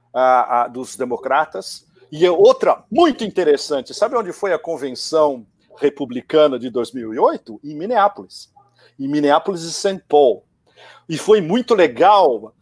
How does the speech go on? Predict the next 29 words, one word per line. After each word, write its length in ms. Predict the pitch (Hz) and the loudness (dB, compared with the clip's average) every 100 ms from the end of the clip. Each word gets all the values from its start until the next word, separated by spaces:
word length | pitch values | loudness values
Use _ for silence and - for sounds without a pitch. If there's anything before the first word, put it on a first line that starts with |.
| _ _ | _ _
porque 280 | 175 - 170 | -10 -4 -2
eu 80 | 165 | -4
com-, 360 | - 180 165 | -6 -8 -6
eu 140 | 175 160 | -6 -6
comecei, 480 | 190 175 165 - 160 | -4 -6 -6 -4 -2
eu 200 | 170 180 | -2 -4
consegui 460 | 165 - 165 151 | -6 -6 -8 -6
entrar 380 | 185 165 160 170 | -6 -2 0 0
mais 280 | 170 180 - | 0 -4 -8
fundo 480 | 165 202 185 123 117 | -8 -8 -8 -10 -12
de, 320 | 120 110 101 _ _ - | -10 -10 -12 _ _ -4
nas 260 | 151 151 | -2 -2
contradições 800 | - 143 143 139 131 - 143 127 | -6 -4 0 0 -2 -4 -4 -4
internas, 760 | 139 143 139 127 113 113 - _ _ _ _ | -4 2 4 2 -4 -10 -12 _ _ _ _
democratas, 600 | - 143 135 147 143 143 | -2 2 2 4 2 0
republicanos, 880 | 135 - 117 123 - 131 131 123 127 | -4 -8 -8 -10 -4 -2 -2 -4 -10
black 340 | 101 127 131 131 | -6 -2 -2 -2
and 80 | 123 | -6
white, 340 | 120 139 - _ | -4 -4 -8 _
de 280 | 156 175 - - | 0 0 -2 -12
Minneapolis 640 | 151 156 139 139 139 135 | -6 -2 2 2 0 -8
também. 280 | - 120 117 | -8 -8 -8
Minnesota 540 | 143 180 151 180 208 202 | -6 -4 0 2 0 -2
me 80 | |
interessava 640 | 190 196 180 151 180 180 180 | -4 -2 -2 0 0 2 0
por 120 | 190 | 0
causa 200 | 185 170 | -2 -2
do 80 | 196 | -4
Dylan. 360 | 147 180 117 | 2 2 2